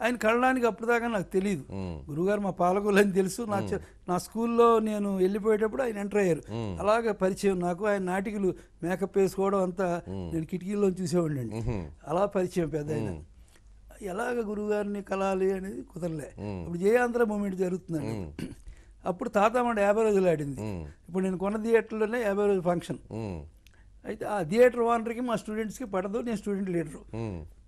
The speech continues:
Speaker 1: దాసనారాయణరావుని కలాలి ఫంక్షన్‌లో.
Speaker 2: మ్మ్.
Speaker 1: వస్తారు ఆయన.
Speaker 2: మ్మ్.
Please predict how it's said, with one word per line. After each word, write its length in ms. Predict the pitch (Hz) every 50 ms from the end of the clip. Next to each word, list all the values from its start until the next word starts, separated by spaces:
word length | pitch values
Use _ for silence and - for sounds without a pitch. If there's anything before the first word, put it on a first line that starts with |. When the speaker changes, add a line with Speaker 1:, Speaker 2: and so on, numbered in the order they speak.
| - _ _ - - _ _ -
Speaker 1:
దాసనారాయణరావుని 580 | 208 214 202 233 233 226 220 214 214 233 233
కలాలి 360 | - 180 175 180 175 165 156 143
ఫంక్షన్‌లో. 500 | - 160 156 - - 165 151 151 147 110
Speaker 2:
మ్మ్. 380 | 98 85 76 73 - - -
Speaker 1:
వస్తారు 280 | 160 - - 226 208 196
ఆయన. 220 | 170 165 156 147
Speaker 2:
మ్మ్. 440 | 147 143 - 95 101 98 90 80